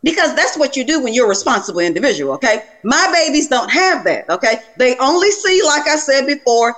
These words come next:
that black mother, okay? They hear it from the black mother. They come to school. They hear it from me and my black assistant principal. You know, they hear it from the teachers and all. They've got all these mothers and everything.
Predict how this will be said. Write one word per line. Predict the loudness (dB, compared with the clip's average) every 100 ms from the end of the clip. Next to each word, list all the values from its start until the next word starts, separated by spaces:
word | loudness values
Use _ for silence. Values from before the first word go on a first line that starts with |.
| -2
that | -2 0 0
black | 0 0 -2
mother, | -4 -4 -6 -16 -12
okay? | -4 -2 -2 -6 _
They | 0 0
hear | 0 0 0
it | 0
from | -2
the | -2
black | -2 -2 -2
mother. | -2 0 2 2
They | 0
come | -2 -2 -4
to | -6
school. | -4 0 0
They | 0 0
hear | 0 -2
it | -2
from | -6 -2
me | 0
and | 0
my | -2
black | 0 0 0 -4
assistant | -8 -12 -14 -4
principal. | -2 -2 0 0 0 -6 -6
You | 0
know, | 0 -2 -10 -6
they | -2
hear | 2 0
it |
from | 0
the | -4
teachers | 0 0 2 0
and | 2
all. | 2
They've | 2 2
got | 2 2
all | 2 2 2 2
these | 2 2 2
mothers | 2 2 0 -2 0
and | 0
everything. | -2 -2 -2 -2